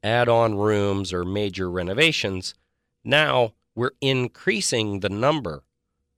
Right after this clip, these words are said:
of wall outlets, of switches. This gets into adding circuitry. This gets into a lot more than the average do-it-yourself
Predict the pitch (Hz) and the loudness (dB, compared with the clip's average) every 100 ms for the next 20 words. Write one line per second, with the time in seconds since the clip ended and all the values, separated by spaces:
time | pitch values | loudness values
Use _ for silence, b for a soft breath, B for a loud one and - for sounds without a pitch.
0 | _ 95 90 80 92 87 82 76 69 76 | _ -2 -2 0 0 0 -2 -6 -10 -16
1 | 65 - - - - 76 76 71 - - | -16 -16 -16 -16 -12 -8 -8 -10 -8 -4
2 | 98 - 67 - - _ _ _ 107 131 | -4 -4 -8 -8 -12 _ _ _ -2 0
3 | - 139 113 - 107 104 - - 95 85 | 0 -2 -2 -2 -4 -4 -8 -6 -6 -4
4 | 80 - 139 - - 143 135 127 _ _ | -4 -2 -2 -4 -6 -2 -2 -4 _ _
5 | _ - 104 - 107 98 - 98 95 87 | _ -8 -6 0 0 0 0 0 -2 -4
6 | 95 85 80 - _ _ _ _ _ _ | -4 -4 -4 -10 _ _ _ _ _ _
7 | 95 87 107 110 - 113 107 90 87 - | -8 -4 -2 -2 -2 -4 -2 -2 -4 -8
8 | _ - 90 85 85 85 85 85 78 82 | _ -4 -2 -2 -6 -6 -6 -6 -8 -6
9 | 85 85 78 - - 82 80 _ | -6 -6 -8 -6 -4 -4 -6 _